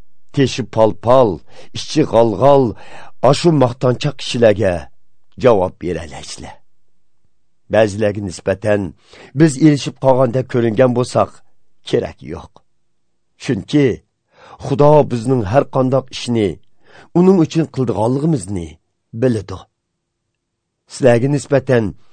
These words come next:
bizning ahlimiz joyida. Chunki sizlarning manfaatinglar uchun xizmat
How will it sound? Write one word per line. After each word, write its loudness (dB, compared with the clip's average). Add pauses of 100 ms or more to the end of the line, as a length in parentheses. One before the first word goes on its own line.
(580)
bizning -4
ahlimiz -6
joyida. -8 (480)
Chunki 0 (600)
sizlarning 2 (100)
manfaatinglar 2
uchun -2 (840)
xizmat -2